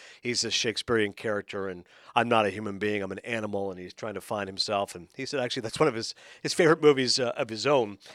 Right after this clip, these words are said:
in a rather illustrious career. Also plenty of, uh, Louis De Palma stories, of course, Taxi. Um,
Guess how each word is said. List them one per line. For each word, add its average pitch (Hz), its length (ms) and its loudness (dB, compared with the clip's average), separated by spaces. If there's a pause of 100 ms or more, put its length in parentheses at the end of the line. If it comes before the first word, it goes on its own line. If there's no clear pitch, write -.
(120)
in 110 120 -4
a 110 40 -2
rather 113 300 4
illustrious 113 560 -2
career. 101 500 -2
Also 160 220 2
plenty 117 300 2
of, 95 120 -4
uh, 95 80 2
Louis 104 240 -4
De 101 100 -6
Palma 98 340 -6
stories, 92 340 -4
of 92 80 -14
course, - 380 -6 (280)
Taxi. 98 580 -2
Um, 90 200 -12